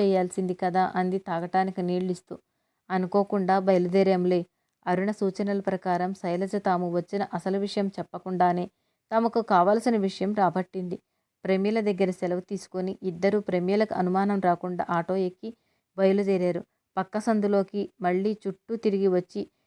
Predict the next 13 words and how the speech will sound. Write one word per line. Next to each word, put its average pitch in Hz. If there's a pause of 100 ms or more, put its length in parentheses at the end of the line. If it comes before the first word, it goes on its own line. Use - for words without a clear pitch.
(260)
తమకు 226
కావలసిన 214
ఇంటి 202
ముందు 196
ఆగారు. 180 (380)
ఆ 185
ఇంట్లో 185
ఒక 190
పోర్షన్ 180 (920)
తలుపు 208
కొట్టే 214
అవసరం 196
లేకుండా 185